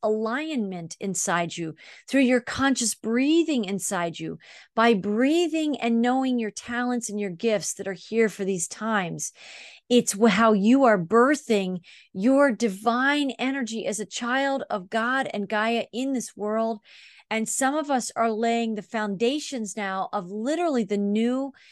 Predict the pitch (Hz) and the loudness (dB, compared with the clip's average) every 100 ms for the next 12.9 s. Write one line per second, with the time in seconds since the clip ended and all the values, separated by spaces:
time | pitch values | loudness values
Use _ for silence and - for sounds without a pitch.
0 | - _ _ _ _ _ _ - - - | -20 _ _ _ _ _ _ -10 -10 -4
1 | 269 359 - 285 226 190 - 220 220 254 | -4 -2 -2 0 2 2 0 0 2 2
2 | 269 240 - 247 339 - 220 202 196 - | 2 0 -2 -2 -4 -6 -6 -4 -6 -10
3 | _ _ 160 214 240 294 269 - 226 339 | _ _ -2 2 4 4 2 2 4 4
4 | - - - 233 233 302 302 - 247 311 | 2 -2 -2 2 2 2 -2 -2 0 0
5 | 320 - - 214 196 165 - - 240 262 | -2 -6 -6 -4 -4 -6 -12 -4 0 2
6 | 339 285 262 277 262 208 208 240 285 320 | 0 0 0 0 0 -2 -4 -2 -2 -2
7 | 285 220 196 220 220 240 226 214 - 302 | 0 -2 -4 -6 -4 -2 -2 -6 -10 -8
8 | 330 294 233 - 208 202 190 - 214 240 | -4 -2 -2 -2 -2 -2 -4 -8 -4 -2
9 | 330 330 196 170 160 - - - - _ | -2 -6 -10 -10 -12 -16 -20 -20 -20 _
10 | 214 269 349 349 277 269 - 247 294 294 | 2 4 4 2 2 0 0 0 2 2
11 | 262 214 247 247 - - 311 320 247 208 | 0 0 0 0 -2 -4 -4 -4 -4 -6
12 | 170 240 220 214 220 233 220 160 | -2 -2 0 0 0 0 0 -4